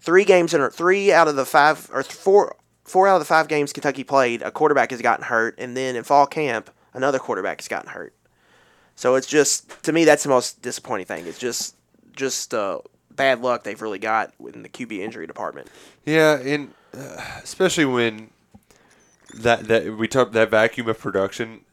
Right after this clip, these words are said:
Speaker 2: so much of it was going to be put on the shoulders of Terry Wilson. So for that to go away, y-, there's still other pieces there,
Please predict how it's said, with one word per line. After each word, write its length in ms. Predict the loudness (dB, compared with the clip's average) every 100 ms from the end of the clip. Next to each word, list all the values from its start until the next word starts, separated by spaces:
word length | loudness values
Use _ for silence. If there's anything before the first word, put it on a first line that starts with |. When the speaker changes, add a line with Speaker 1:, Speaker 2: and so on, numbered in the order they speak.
| _
Speaker 2:
so 260 | 0 2
much 300 | 4 2 0
of 120 | 0 -4
it 120 | -4
was 140 | -10
going 160 | -8 -8
to 40 |
be 100 | -8
put 200 | -4 -4
on 120 | -4 -8
the 60 |
shoulders 460 | -8 -6 -4 -6 -6
of 80 | -10
Terry 260 | -6 -6
Wilson. 520 | -6 -12 -14 -14 -14 _ _ _ _ _
So 500 | -8 0 4 4 0 _ _ _ _ _ _ _
for 300 | _ -6 -2
that 200 | 0 0
to 80 | -2
go 220 | 0 4
away, 480 | 4 4 2 2 0 _ _ _ _
y-, 120 | -16 -8
there's 200 | -2 -2
still 400 | -2 0 2 4
other 220 | 4 4 0
pieces 560 | -2 0 0 -2 -2
there, 380 | 0 0 0